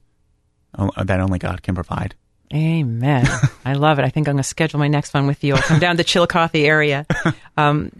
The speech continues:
Speaker 2: just to close, uh, you know, like, about a half a minute or so, what advice do you have for young men who, who think maybe this is where God's calling them to the priesthood?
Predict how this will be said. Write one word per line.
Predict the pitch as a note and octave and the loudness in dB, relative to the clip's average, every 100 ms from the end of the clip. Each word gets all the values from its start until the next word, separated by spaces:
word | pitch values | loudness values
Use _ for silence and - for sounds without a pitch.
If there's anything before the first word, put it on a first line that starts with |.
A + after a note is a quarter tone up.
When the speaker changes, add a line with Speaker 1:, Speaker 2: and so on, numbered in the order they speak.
| - | -2
Speaker 2:
just | C4+ - | -2 -2
to | |
close, | - G#3+ F#3+ F3+ - | -4 2 4 2 0
uh, | D3+ D3 - | -2 -2 -2
you | E3+ | -2
know, | D#3 C#3+ | 0 -2
like, | E3 D3+ | -6 -6
about | C#3 C3+ | -2 -2
a | |
half | - C3+ - | 2 0 2
a | |
minute | C3 B2+ | -2 -2
or | B2+ | -4
so, | C3 - C#3 | -4 0 2
what | C#3+ E3+ G3+ - - | 2 2 0 0 -2
advice | D#3 D3 C#3 D3+ - | 0 2 0 0 -4
do | C#3+ | -4
you | |
have | C#3 C3+ C3 | -2 0 -2
for | - C#3 | 0 0
young | C#3 C3+ C#3 | 2 2 2
men | C3 B2+ B2 _ _ | 2 0 -2 _ _
who, | D#3+ D3 - | 0 0 0
who | E3+ | -4
think | - C#3+ | 0 -2
maybe | D3 D3 D3 | 2 2 2
this | C3 C3+ - | -2 -2 -4
is | C3 | -6
where | C3+ | -6
God's | B2 A#2+ | -4 -8
calling | - B2 B2 | -8 -6 -4
them | A#2+ | -4
to | B2 | -6
the | C3 | -8
priesthood? | B2+ A#2 - B2+ | -6 -8 -8 -12